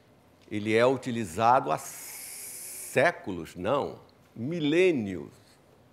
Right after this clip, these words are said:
A palavra vetor, que tem origem do latim, né,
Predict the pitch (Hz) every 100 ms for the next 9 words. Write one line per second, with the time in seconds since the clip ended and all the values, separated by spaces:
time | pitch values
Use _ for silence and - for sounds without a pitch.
0 | _ _ _ _ _ _ - - - _
1 | - 110 123 117 117 107 - 98 117 120
2 | - 151 160 151 104 - - - - -
3 | 120 117 117 120 95 101 98 107 98 92
4 | - 180 175 92 - _ _ - 131 160